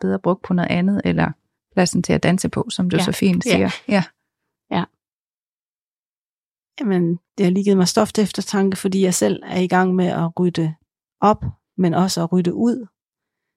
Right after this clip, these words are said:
Speaker 3: Men jeg skal også prøve at tænke på det som, at jeg også giver noget videre, så jeg rydder op og giver videre på nogle af tingene, men jeg har også smidt ud af ældgamle ting, jeg bare har gemt på,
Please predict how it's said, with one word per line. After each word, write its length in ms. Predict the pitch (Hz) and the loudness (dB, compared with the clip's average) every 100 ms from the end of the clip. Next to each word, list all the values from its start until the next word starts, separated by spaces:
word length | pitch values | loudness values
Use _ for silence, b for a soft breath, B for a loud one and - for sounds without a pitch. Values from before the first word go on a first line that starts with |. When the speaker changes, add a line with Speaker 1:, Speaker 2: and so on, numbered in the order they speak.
| _ _ - | _ _ 0
Speaker 3:
Men 100 | 190 | 2
jeg 100 | 175 | 2
skal 120 | 190 | 0
også 120 | 175 | -4
prøve 140 | - 196 | -4 -4
at 60 | |
tænke 240 | - 208 - | 0 -2 0
på 160 | 202 | 0
det 120 | 185 | 0
som, 220 | 175 170 170 | 0 0 0
at 120 | 170 | 0
jeg 120 | 170 | 0
også 180 | 175 - | 0 -2
giver 140 | 190 | 0
noget 200 | 185 185 | 2 2
videre, 240 | 196 214 208 | 0 -2 -2
så 80 | |
jeg 120 | 175 185 | 0 0
rydder 180 | 175 | 0
op 220 | - 214 - | 0 -2 -4
og 120 | 175 | -6
giver 160 | 180 175 | -4 -2
videre 360 | 190 208 220 - _ _ _ _ _ _ - | -2 -2 -4 -6 _ _ _ _ _ _ -4
på 100 | 202 | 2
nogle 260 | 220 262 | 4 4
af 60 | 226 | 4
tingene, 340 | - 214 180 - | 4 4 4 2
men 200 | 190 190 | 2 4
jeg 100 | 165 | 4
har 140 | 180 | 2
også 200 | 202 196 | 2 0
smidt 300 | 190 - 196 | -4 -2 -2
ud 220 | 135 233 - _ _ - | 2 2 0 _ _ -8
af 120 | - - | -8 -4
ældgamle 500 | 208 220 208 180 196 | -2 0 0 -2 -2
ting, 300 | 185 - 185 - - | -2 -2 -2 -4 -6
jeg 320 | 180 170 170 - _ _ _ - | -4 -2 -4 -10 _ _ _ 2
bare 140 | 190 | 2
har 120 | 180 175 | 2 2
gemt 260 | 208 185 | 0 0
på, 420 | - 190 180 - | -4 -2 -2 -4